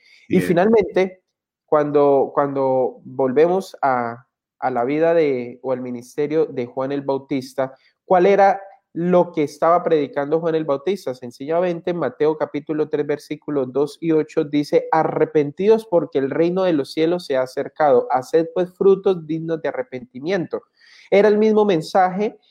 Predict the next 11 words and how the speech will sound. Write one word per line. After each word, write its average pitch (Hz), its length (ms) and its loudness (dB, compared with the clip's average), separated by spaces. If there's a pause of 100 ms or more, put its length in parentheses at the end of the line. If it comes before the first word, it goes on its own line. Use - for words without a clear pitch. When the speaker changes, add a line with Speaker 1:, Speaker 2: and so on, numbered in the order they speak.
(120)
Speaker 1:
que 170 100 0
estaba 165 500 2
predicando, 156 840 -2 (220)
eh, 151 440 -2 (160)
que 175 140 2
estaba 165 340 2
predicando 160 480 0
Elías 175 320 0
y 151 60 -2
era 156 240 2
el, 160 80 -2